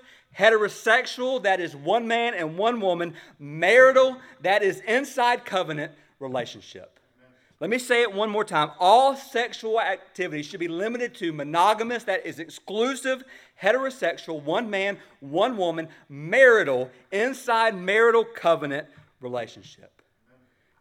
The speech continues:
God established this model for sexual relationship in, in the book of Genesis. He enforced it through the law of Moses. He illustrated it through Old Testament narratives.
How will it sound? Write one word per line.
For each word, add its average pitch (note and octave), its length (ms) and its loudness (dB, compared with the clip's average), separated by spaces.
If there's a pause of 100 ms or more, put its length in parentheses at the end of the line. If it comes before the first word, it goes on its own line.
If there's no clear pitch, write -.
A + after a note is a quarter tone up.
God G#3 300 -4
established G3 760 -6
this G3+ 380 -6
model C#3 500 -4 (960)
for D#3 140 -10
sexual G#3 520 -2
relationship D3+ 640 -4
in, C3+ 160 -12 (120)
in D3 80 -14
the C3+ 60 -10
book D#3 220 -8
of C#3 80 -16
Genesis. A#2 560 -16 (720)
He F#3 120 -2
enforced A3+ 600 0
it A#3 260 0
through D#3+ 120 -6
the D3+ 60 -4
law E3 380 2
of C#3+ 100 -4
Moses. A3+ 680 2 (240)
He E3+ 140 -8
illustrated A#3 600 0
it A#3 220 -2
through E3+ 260 -2
Old A#3 260 4
Testament G#3+ 540 -2
narratives. A#3 640 0